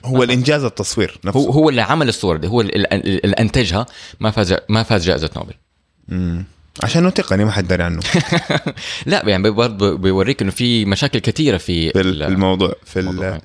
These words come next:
Speaker 2: لا، وفي جائزة نوبل نفسها. أنا ما، أنا ما بنتقد جائزة نوبل، أنا بشوف إنه هي شيء حلو، إنه ال-، الاكتشافات اللي طلعت،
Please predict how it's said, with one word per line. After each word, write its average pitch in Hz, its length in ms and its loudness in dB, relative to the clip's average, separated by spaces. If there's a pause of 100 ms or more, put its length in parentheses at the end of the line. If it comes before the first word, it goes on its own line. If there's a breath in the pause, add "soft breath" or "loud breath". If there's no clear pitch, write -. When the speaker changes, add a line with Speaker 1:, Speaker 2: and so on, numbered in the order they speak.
(160)
Speaker 2:
لا، 165 100 2
وفي 156 160 0
جائزة 156 340 0
نوبل 127 200 2
نفسها. 113 360 -2
أنا 123 80 4
ما، 147 160 2
أنا 156 80 2
ما 190 80 2
بنتقد 165 420 -2
جائزة 101 360 -2
نوبل، 80 240 0
أنا 92 100 0
بشوف 113 320 -2
إنه 113 100 2
هي 127 120 2
شيء 113 160 2
حلو، 117 300 0 (540 loud breath)
إنه 92 580 2
ال-، 92 600 2 (440 soft breath)
الاكتشافات 113 800 2
اللي 92 140 2
طلعت، 98 480 -2